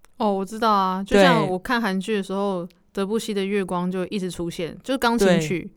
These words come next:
Speaker 2: 对，对。
Speaker 1: 然后男主角可能就坐在钢琴前面，他更不会弹，可是就放的就是德布西。
Speaker 2: 同一首。
Speaker 1: <laughs> 好，好多男主角或者是女主角都弹这首。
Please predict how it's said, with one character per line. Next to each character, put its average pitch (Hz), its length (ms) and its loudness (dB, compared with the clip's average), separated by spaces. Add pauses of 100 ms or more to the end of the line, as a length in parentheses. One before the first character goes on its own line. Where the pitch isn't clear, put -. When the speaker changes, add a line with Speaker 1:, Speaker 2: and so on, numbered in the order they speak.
Speaker 2:
对， 160 260 -2
对。 151 140 -12
Speaker 1:
然 202 100 0
后 240 120 2
男 214 120 2
主 220 140 0
角 208 160 -2
可 196 80 -4
能 180 160 -2
就 202 100 -4
坐 208 240 -4
在 202 200 -4
钢 190 180 -4
琴 190 180 -4
前 170 160 -8
面， 180 200 -4
他 185 200 -6
更 185 160 -4
不 170 80 -4
会 165 60 -4
弹， - 260 -12
可 180 140 -8
是 196 200 -8
就 208 140 -8
放 196 200 -4
的 175 80 -6
就 185 100 -4
是 190 80 -4
德 165 140 -4
布 185 120 2
西。 208 160 4
Speaker 2:
同 - 0 -
一 180 40 -2
首。 170 200 6 (260)
Speaker 1:
<laughs> - 280 -14
好， 220 80 -2
好 214 240 2
多 302 140 2
男 269 180 4
主 254 140 0
角 170 240 2
或 262 120 4
者 254 80 2
是 285 60 4
女 208 160 2
主 185 140 0
角 180 160 -2
都 185 100 -4
弹 180 180 -4
这 165 140 -4
首。 - 340 -10